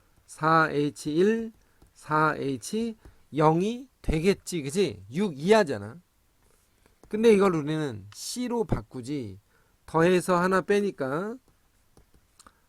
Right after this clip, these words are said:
더해서 하나 빼는 것으로, 자, 요 정도는 우리 다 할 수 있는 거니까 내가 바꿔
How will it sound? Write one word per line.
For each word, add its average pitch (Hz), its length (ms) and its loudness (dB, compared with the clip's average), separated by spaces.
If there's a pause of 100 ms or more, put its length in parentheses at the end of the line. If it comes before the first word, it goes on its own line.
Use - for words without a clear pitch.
(140)
더해서 156 840 2 (100)
하나 202 260 0
빼는 214 380 2
것으로, 127 500 -6 (400)
자, 123 220 -12
요 139 100 -2
정도는 165 800 -2 (560)
우리 143 240 -8
다 156 240 -2
할 202 260 -2
수 202 160 -8
있는 147 300 -4
거니까 175 580 -4 (320)
내가 143 640 -4 (320)
바꿔 208 720 -4